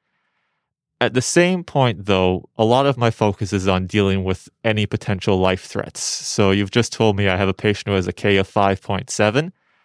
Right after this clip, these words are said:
My first focus is going to be, how do we deal with that potassium? And is it causing any problems? So my approach is recognize there's acute kidney injury,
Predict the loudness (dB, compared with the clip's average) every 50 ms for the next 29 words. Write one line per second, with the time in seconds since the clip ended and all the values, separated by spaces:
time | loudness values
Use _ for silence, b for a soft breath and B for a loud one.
0 | _ _ _ _ _ _ _ _ -4 -2 0 0 0 2 2 2 2 2 2 2
1 | 2 2 2 -2 -4 -6 -4 0 2 2 4 4 2 2 0 2 2 2 0 -2
2 | -6 _ _ -20 -20 -20 -10 -4 0 0 2 2 2 0 0 2 2 2 2 4
3 | 2 2 0 0 -2 -2 -4 -4 -2 0 2 2 0 -2 -4 -4 -4 -4 -4 -6
4 | _ _ _ _ _ _ _ _ -6 -2 -2 -2 -2 -4 -6 -2 0 2 2 2
5 | 2 2 2 0 0 -2 -2 -2 0 2 2 2 2 0 -4 -12 -12 -12 -14 -16
6 | -16 _ _ _ _ _ _ _ _ _ -10 -4 0 2 4 4 4 2 0 -2
7 | 0 2 2 2 2 0 0 2 2 2 2 2 0 2 2 2 2 0 -4 -10
8 | -14 -14 -8 -4 -2 -2 0 0 -2 -2 2 2 2 4 4 2 2 0 -4 -4
9 | -4 -2 -2 -2 -4 -2 -2 -2 -2 -2 0 0 0 0 0 0 -2 -2 -2 -2
10 | -2 -2 -2 -2 -2 -4